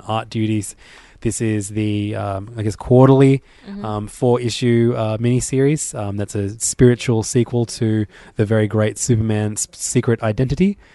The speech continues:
Speaker 2: Mm-hmm.
Speaker 1: um, in which a boy who is named Clark Kent starts manifesting the powers of Superman.
Speaker 2: Mm-hmm.
Speaker 1: <clears throat> This one,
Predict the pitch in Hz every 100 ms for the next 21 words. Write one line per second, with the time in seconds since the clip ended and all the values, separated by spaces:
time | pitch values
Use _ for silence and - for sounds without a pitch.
0 | - - 202 220 104 101 110 110 104 104
1 | 104 - 107 98 - 101 101 101 104 -
2 | - 107 98 90 101 98 104 - 107 104
3 | - 117 117 - 110 104 107 104 - 113
4 | - 104 98 107 104 104 101 - 120 113
5 | 101 139 131 156 185 208 - 202 233 -
6 | - 165 139 110 123 - 120 123 143